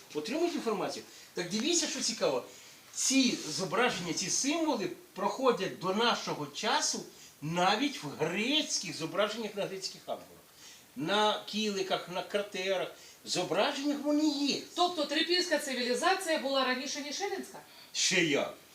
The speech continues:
Speaker 1: Це вісім тисяч років, шість тисяч, вона раніше, ніж Єгипет. Пані Наталі.
Speaker 2: Чому немає в наших підручниках такої інформації?
Speaker 1: Трішечки є. Є, е, е, гар-, такі, скажімо, потужні, е,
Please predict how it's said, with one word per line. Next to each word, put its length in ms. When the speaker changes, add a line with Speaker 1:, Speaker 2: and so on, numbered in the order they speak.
Speaker 1:
Це 180
вісім 280
тисяч 380
років, 500
шість 360
тисяч, 540
вона 240
раніше, 360
ніж 220
Єгипет. 520
Пані 400
Наталі. 420
Speaker 2:
Чому 340
немає 580
в 20
наших 280
підручниках 720
такої 300
інформації? 520
Speaker 1:
Трішечки 480
є. 220
Є, 440
е, 40
е, 880
гар-, 380
такі, 280
скажімо, 360
потужні, 920
е, 200